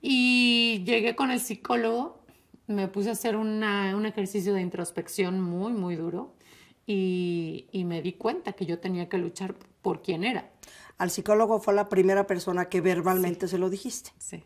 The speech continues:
Speaker 2: Ok.
Speaker 1: Exacto, el doctor
Speaker 2: Y
Speaker 1: Eusebio
Speaker 2: eso te tiene
Speaker 1: Rubio.
Speaker 2: que haber li-, de-, liberado cañón.
Speaker 1: Sí me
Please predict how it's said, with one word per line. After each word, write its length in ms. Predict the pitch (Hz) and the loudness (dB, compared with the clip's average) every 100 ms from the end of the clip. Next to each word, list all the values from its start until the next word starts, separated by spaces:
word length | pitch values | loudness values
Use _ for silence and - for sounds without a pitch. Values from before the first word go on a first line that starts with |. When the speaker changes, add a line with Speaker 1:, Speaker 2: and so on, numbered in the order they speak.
| _ - | _ -16
Speaker 2:
Ok. 200 | - 135 165 - _ _ - | -10 -10 -10 -16 _ _ -16
Speaker 1:
Exacto, 520 | 160 - 151 151 - - - | -14 -12 -12 -14 -20 -20 -10
el 200 | 175 170 | -8 -6
doctor 300 | 160 143 170 | -8 -6 -4
Speaker 2:
Y 40 | 180 | -2
Speaker 1:
Eusebio 280 | 175 196 | 4 6
Speaker 2:
eso 200 | 180 170 165 | 6 4 2
te 100 | 185 | 2
tiene 200 | 208 214 | 2 2
Speaker 1:
Rubio. 40 | |
Speaker 2:
que 60 | 220 | 2
haber 200 | 196 185 | 2 4
li-, 180 | 196 196 | 2 2
de-, 140 | 180 | 0
liberado 720 | 165 170 170 170 170 165 170 - | 0 2 2 4 2 0 -4 -4
cañón. 420 | 160 165 165 151 - _ - | 0 2 0 -4 -12 _ -16
Speaker 1:
Sí 440 | - - - 370 | -12 -10 -2 2
me 120 | 403 | 4